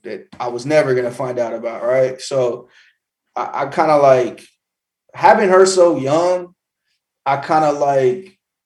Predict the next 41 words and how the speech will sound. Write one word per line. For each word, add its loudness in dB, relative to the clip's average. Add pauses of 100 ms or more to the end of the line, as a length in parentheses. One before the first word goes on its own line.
try 4
to 2
be -4
realistic -4
about -4
what's -2
probably -4
going -6
on -8
in -14
her -12
life. -10 (240)
Uh, 4
it's -8
not 0
easy. -4
It's -10
not -6
an -8
easy -8 (200)
pill -4
to -8
swallow, 0
especially, -6
again, -10
being -6
across 0
the -8
country. -6 (760)
But 2
I -2
t-, -6
I -4
try 2
to 2
be 0
realistic 0
about -4
what's -10
going -12
on. -6